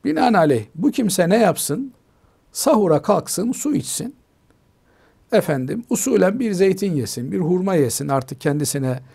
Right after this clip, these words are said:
ne dokunmuyorsa onları yesin. Ondan sonra tekrar normal hayatına devam etsin. Ama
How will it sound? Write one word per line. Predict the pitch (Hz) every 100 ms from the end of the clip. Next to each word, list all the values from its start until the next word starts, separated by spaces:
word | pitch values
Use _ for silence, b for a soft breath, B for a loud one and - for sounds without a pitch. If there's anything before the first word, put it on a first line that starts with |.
| b b
ne | 151 185
dokunmuyorsa | 147 - 143 120 101 98 - 214 269 b b b b
onları | 294 214 123 107
yesin. | 165 208 - 254 - b b _ -
Ondan | 233 143 110
sonra | - 107 120 247 262 - b b b -
tekrar | 254 - 139 240 247 190
normal | 113 123 123 240
hayatına | 240 190 170 - - 104 202 285 277 _ _ -
devam | 143 160 160 104
etsin. | 92 - 240 330 _ b b b b
Ama | 180 160 131 -